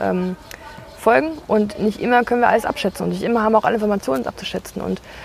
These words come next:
manchmal ist das Bauchgefühl auch ganz richtig und wichtig. Ganz einfach. Also klar gibt's Entscheidungen, ähm, die sollte man halt sich trefflich überdenken. Aber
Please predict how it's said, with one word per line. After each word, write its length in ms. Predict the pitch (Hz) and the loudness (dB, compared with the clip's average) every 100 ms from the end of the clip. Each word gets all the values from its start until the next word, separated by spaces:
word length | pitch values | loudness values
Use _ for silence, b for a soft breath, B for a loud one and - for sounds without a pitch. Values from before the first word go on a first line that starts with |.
| B B | B B
manchmal 520 | 196 190 214 254 247 220 | 0 2 4 4 4 2
ist 140 | - | -2
das 80 | - | -2
Bauchgefühl 560 | - 202 - - 247 - | 2 2 -2 -4 2 4
auch 220 | - - | 2 0
ganz 240 | 185 185 | -4 -4
richtig 280 | 196 - 185 | -6 -6 -6
und 80 | 180 | -6
wichtig. 340 | 160 - - - - - - | -8 -12 -18 -20 -20 -20 -16
Ganz 160 | - 190 | -14 -10
einfach. 280 | 196 180 170 | -8 0 0
Also 160 | 185 | 2
klar 220 | 180 226 | 6 6
gibt's 160 | 226 - | 6 -2
Entscheidungen, 460 | - 214 220 220 214 B B B B - | -2 2 4 2 -4 B B B B -6
ähm, 460 | 202 196 196 190 190 - - - | -2 0 0 0 -4 -14 -20 -6
die 60 | 185 | 0
sollte 220 | 190 240 | 2 2
man 180 | 233 226 | 2 4
halt 160 | 202 | 0
sich 220 | 202 - - - | -2 -10 -14 -16
trefflich 400 | - 208 - 202 | -2 -2 0 -2
überdenken. 480 | 190 175 180 240 277 | 0 0 0 -4 -2
Aber 360 | - 185 190 | 2 4 4